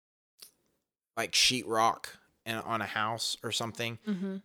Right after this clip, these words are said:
Speaker 1: Uh, when you do it perfectly, people don't notice it's there.
Speaker 2: Right.
Speaker 1: You know?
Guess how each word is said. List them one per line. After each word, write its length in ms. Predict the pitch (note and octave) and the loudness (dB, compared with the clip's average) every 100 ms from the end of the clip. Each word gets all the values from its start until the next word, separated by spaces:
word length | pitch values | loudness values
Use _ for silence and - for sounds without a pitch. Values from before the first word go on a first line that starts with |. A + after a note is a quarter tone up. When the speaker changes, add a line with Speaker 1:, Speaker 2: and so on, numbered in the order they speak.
| _ _ - | _ _ -6
Speaker 1:
Uh, 280 | G#2 F2 C2 - _ _ _ _ _ _ | -4 -4 -8 -16 _ _ _ _ _ _
when 140 | C3+ | -2
you 120 | B2+ A#2 | -2 2
do 180 | C3 | 6
it 180 | C3 - | 6 6
perfectly, 680 | - B2+ B2 C#3 D3 C#3+ C3 - | 2 0 0 -2 0 0 -2 -6
people 260 | B2 A2 G#2 | -8 -6 -2
don't 200 | A#2 A2 | -2 0
notice 340 | A2 G#2 - | 0 2 -2
it's 140 | E2 - | -4 -2
there. 440 | G#2+ F#2+ - - _ _ _ _ _ _ _ _ | -2 -2 -6 -16 _ _ _ _ _ _ _ _
Speaker 2:
Right. 200 | F#3 E3+ - | -4 -4 -2
Speaker 1:
You 100 | B2 | 0
know? 400 | A#2+ A#2 B2 | 2 4 2